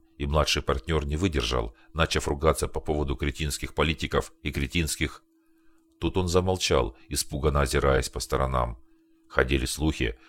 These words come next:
что служба В Б давно ведет постоянное наблюдение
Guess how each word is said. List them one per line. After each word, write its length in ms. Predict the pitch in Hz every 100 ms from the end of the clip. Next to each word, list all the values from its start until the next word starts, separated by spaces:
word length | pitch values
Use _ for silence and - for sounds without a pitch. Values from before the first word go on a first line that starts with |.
| -
что 200 | - 76
служба 400 | 73 82 73 67
В 160 | 71 73
Б 220 | 67 80
давно 320 | 71 69 82
ведет 340 | 78 73 76 -
постоянное 640 | 69 - 71 76 69 69
наблюдение 760 | 65 69 69 80 73 62 55